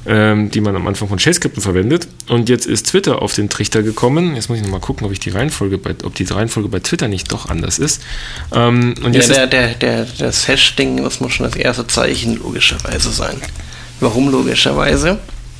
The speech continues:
Speaker 1: Weil das dann ein Kommentar ist in
Speaker 2: Ja, es ist, es ist,
Speaker 1: Shell-Skripten.
Speaker 2: es ist, nein, nein, ja, also bei, bei Shell-Skripten.
Speaker 1: Bei Shell-Skripten, weil
Speaker 2: Bei
Speaker 1: es nämlich ein
Speaker 2: Shell-Skripten.
Speaker 1: Kommentar ist, sonst ist es nämlich kein Kommentar und damit ist es dann irgendwie syntaktisch relevant.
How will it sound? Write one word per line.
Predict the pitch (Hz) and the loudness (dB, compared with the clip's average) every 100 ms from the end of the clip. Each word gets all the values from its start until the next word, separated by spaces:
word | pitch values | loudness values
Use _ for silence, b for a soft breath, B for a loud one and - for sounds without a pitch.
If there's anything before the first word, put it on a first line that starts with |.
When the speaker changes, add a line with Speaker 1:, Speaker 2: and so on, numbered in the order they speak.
| - | -4
Speaker 1:
Weil | 98 95 113 131 | 0 4 4 4
das | 123 - | 2 2
dann | 110 | 0
ein | 95 92 | 0 -2
Kommentar | 90 95 165 190 98 | -2 0 4 4 2
ist | 85 - - - - - | 0 0 0 0 -4 -4
in | 101 131 | 2 6
Speaker 2:
Ja, | 143 180 | 6 6
es | |
ist, | 196 | 6
es | 110 | 6
ist, | 156 | 6
Speaker 1:
Shell-Skripten. | 180 175 - 165 147 | 6 4 4 4 4
Speaker 2:
es | 185 | 4
ist, | 196 - - - - - | 2 -4 -18 -20 -16 0
nein, | 143 151 | 4 4
nein, | 147 - 147 | 2 0 2
ja, | 151 160 156 - | 2 2 0 -2
also | 123 120 | 0 4
bei, | 123 | 2
bei | 113 117 | 4 2
Shell-Skripten. | - 131 127 - 117 - - | 6 6 4 2 -4 -8 -2
Speaker 1:
Bei | 110 | 2
Shell-Skripten, | - 101 - 113 104 | 2 2 0 -2 2
weil | 104 | 4
Speaker 2:
Bei | |
Speaker 1:
es | 117 | 4
nämlich | 120 123 | 6 4
ein | 131 | 2
Speaker 2:
Shell-Skripten. | |
Speaker 1:
Kommentar | 131 131 127 107 | 4 4 4 2
ist, | 92 - | 2 0
sonst | 98 | 0
ist | 113 | 0
es | 107 | 0
nämlich | 95 - | 0 -2
kein | 92 | -4
Kommentar | 90 92 87 95 104 | -2 -2 -2 -2 -2
und | 107 107 | -2 -2
damit | 98 95 | -2 -2
ist | - - | -4 -4
es | |
dann | - 92 90 | -2 -2 -2
irgendwie | 90 92 | -2 -2
syntaktisch | 92 87 92 - 92 - | -2 -2 -4 -4 -2 -2
relevant. | 87 87 85 85 | 0 0 0 -2